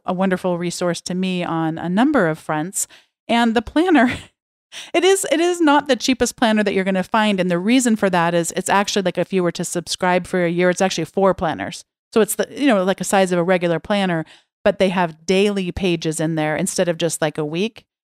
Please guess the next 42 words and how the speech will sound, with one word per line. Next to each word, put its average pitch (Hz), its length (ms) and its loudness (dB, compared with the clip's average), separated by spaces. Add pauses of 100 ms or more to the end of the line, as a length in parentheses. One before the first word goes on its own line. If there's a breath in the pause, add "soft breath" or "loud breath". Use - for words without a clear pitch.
And 208 140 4
for 214 100 2
me, 208 180 4
I 185 120 2
need 180 240 0
a 156 80 0
daily 151 300 -2
page. 131 360 -4
And 190 80 -2
then 180 80 0
they 170 80 2
have 175 140 -2
some 160 160 -6
blank 180 260 -6
pages 175 380 -6
in 175 100 -4
the 165 80 -4
back, 165 460 -2
and 180 80 -2
they 175 40 0
have 190 80 -4
some 190 120 -6
different 185 400 -4 (360)
things 233 200 4
that 208 160 2
integrate 190 400 0
with 165 140 -4
their 165 140 0
planning 277 440 0
systems. 165 720 -2 (460 soft breath)
Something 370 440 0
as 226 140 2
silly, 202 340 0
Dave, 220 340 0
as - 220 -2
it 208 80 0
has 214 200 -2
two - 260 -2
bookmarks, 196 580 -6
little, 214 340 0
little 214 300 0
ribbon 214 580 2